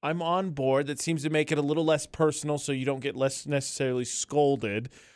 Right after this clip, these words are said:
Though, man, if you had to do it by yourself, like, if just everybody was handed out some tickets, be like, "Look, you can hand these out at your discretion,"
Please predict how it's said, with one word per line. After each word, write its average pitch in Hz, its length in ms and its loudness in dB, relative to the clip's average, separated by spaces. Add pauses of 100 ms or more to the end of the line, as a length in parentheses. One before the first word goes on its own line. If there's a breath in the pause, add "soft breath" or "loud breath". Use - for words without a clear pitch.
(160 soft breath)
Though, 170 140 8
man, 170 260 6
if 160 120 2
you 196 100 6
had 208 60 6
to 196 80 0
do 185 160 4
it 185 80 -2
by 165 100 4
yourself, 160 340 2
like, 165 140 2
if 147 240 -2
just 147 200 -4
everybody 165 380 4
was 151 160 2
handed 151 280 4
out 143 140 4
some 135 140 -6
tickets, 143 340 2
be 135 80 0
like, 127 120 0
"Look, 127 200 -8
you 127 180 -6
can 123 140 -10
hand 151 180 2
these 156 160 -2
out 156 160 4
at 160 60 -2
your 165 120 2
discretion," 160 680 0